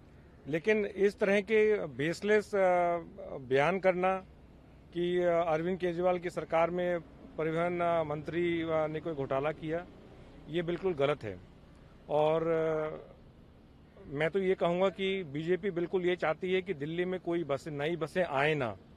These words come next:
और इसीलिए पहले उन्होंने एसीबी में शिकायत की, उसके बाद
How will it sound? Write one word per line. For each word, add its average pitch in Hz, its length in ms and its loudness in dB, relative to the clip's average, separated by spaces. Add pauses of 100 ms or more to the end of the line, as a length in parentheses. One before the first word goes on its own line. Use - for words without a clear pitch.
(720)
और 165 160 2
इसीलिए 196 640 2 (880)
पहले 165 260 2
उन्होंने 185 340 2
एसीबी 165 280 -4
में 185 120 -2
शिकायत 175 380 0
की, 185 240 -14 (800)
उसके 165 240 -4
बाद 170 340 4